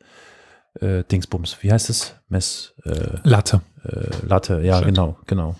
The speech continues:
Speaker 1: genau.
Speaker 2: Ja, aber was, was definiert denn einen Wissenschaftskommunikations-Podcast, sagen wir mal, oder was, was,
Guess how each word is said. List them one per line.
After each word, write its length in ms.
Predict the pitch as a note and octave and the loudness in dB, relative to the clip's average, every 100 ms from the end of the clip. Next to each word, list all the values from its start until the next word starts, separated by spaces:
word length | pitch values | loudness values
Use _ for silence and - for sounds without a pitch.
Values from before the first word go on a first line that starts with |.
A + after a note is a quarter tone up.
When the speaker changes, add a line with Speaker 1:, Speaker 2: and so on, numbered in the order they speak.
| _ | _
Speaker 1:
genau. 180 | E2+ D#2 - - - - - - G2 | -10 -10 -14 -16 -16 -16 -18 -10 -4
Speaker 2:
Ja, 60 | |
aber 120 | G#2 | 0
was, 320 | G#2 A#2+ - - | 0 0 -4 -4
was 200 | C3 - | -2 2
definiert 420 | C3 A#2 A#2+ D3 | 4 6 6 6
denn 80 | B2+ | 2
einen 260 | C3 A2 A2+ | 4 4 4
Wissenschaftskommunikations-Podcast, 2500 | C#3+ E3 A#2+ G#2 - - - B2 A2+ G#2+ G#2+ - G#2 G#2 - - _ - - A2 - G#2+ G2 - - - | 4 2 2 -2 -4 -6 0 2 4 2 0 2 2 2 -2 -8 _ -20 -4 -4 -2 -4 -4 -10 -12 -6
sagen 200 | A#2 G#2 | -2 0
wir 60 | |
mal, 80 | G2+ | -2
oder 120 | A2 A2 | -4 -6
was, 140 | - | -2
was, 200 | C3 - | -2 -2